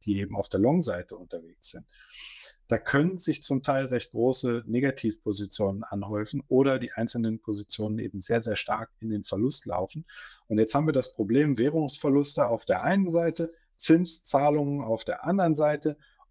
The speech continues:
und Gegenwerte durch die U-S-Aktien, die, wenn sie verkauft werden, zum Teil nicht mal mehr ausreichen,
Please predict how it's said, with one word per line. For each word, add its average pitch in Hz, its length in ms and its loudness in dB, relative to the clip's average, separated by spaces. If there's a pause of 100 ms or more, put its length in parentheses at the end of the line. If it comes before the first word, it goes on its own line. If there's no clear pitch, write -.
(100)
und 190 360 8 (160)
Gegenwerte 147 880 4
durch 123 260 -4
die - 160 -10
U-S-Aktien, 87 920 0
die, 113 160 -4
wenn 120 160 0
sie 113 100 -8
verkauft - 640 -4
werden, 104 340 -4 (460)
zum 113 200 2
Teil 123 420 2
nicht 135 360 0
mal 135 160 0
mehr 127 260 -2
ausreichen, 120 840 -2